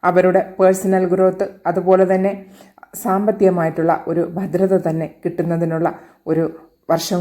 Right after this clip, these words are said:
കൂടിയാണ് രണ്ടായിരത്തി ഇരുപത്തിയാറ്. നിങ്ങളുടെ ദാമ്പത്യ ജീവിതം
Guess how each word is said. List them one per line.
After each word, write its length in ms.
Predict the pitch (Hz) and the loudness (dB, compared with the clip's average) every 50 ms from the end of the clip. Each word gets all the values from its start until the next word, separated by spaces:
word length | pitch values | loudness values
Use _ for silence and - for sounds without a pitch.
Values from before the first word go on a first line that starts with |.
| 175 170 | 0 0
കൂടിയാണ് 400 | 165 160 160 160 160 160 165 160 - - - 165 | 0 0 0 0 0 -2 -4 -6 -8 -8 -4 -2
രണ്ടായിരത്തി 520 | 165 160 160 170 170 170 170 170 170 170 170 - 160 | -2 0 2 2 2 2 2 0 -2 -4 -4 -4 -6
ഇരുപത്തിയാറ്. 680 | 165 160 175 170 170 170 170 - 185 170 170 175 170 170 - - _ _ _ _ _ _ _ _ _ - - | -2 -2 -2 -2 -2 -4 -4 -2 -2 -2 0 0 -2 -4 -6 -18 _ _ _ _ _ _ _ _ _ -8 -2
നിങ്ങളുടെ 300 | 180 180 180 180 175 175 - - - 170 170 | 0 2 2 2 2 0 -2 -8 -4 2 4
ദാമ്പത്യ 400 | 202 208 208 208 196 190 190 175 170 165 | 4 4 4 4 2 2 2 0 2 2
ജീവിതം 280 | 170 165 156 175 165 | 0 0 0 -2 -2